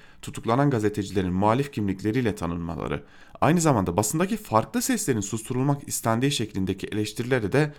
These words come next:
kaynaklık ediyor. Mevzuata bakıldığında Anayasa Mahkemesi'nin daha önceden açıkladığı için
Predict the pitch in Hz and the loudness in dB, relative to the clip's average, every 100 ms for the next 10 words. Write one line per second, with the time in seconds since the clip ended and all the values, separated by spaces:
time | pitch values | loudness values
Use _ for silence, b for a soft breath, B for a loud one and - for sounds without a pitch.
0 | B B - 110 107 104 104 - 80 64 | B B -4 0 0 0 -2 -4 -6 -6
1 | - b b b b 104 110 117 123 160 | -8 b b b b 0 2 4 2 2
2 | 156 139 98 95 123 131 131 156 143 107 | 2 0 0 0 2 2 2 2 2 2
3 | 95 95 90 - 95 117 143 131 101 120 | 2 0 -4 -2 0 2 2 4 2 2
4 | 87 - - 104 117 73 - 78 | 0 -2 -2 2 2 0 -4 -6